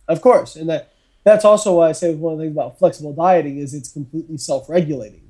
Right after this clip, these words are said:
Because, for example, people say, "Well, Lane, you just say I get all my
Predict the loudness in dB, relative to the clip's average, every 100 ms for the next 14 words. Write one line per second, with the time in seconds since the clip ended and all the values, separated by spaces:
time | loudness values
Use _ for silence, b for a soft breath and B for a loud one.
0 | -12 -8 -4 -4 -4 -12 _ _ _ _
1 | 4 4 4 2 2 0 -4 -2 0 4
2 | 6 6 4 4 0 -4 -8 -4 -2 -2
3 | -4 2 4 6 2 -2 -16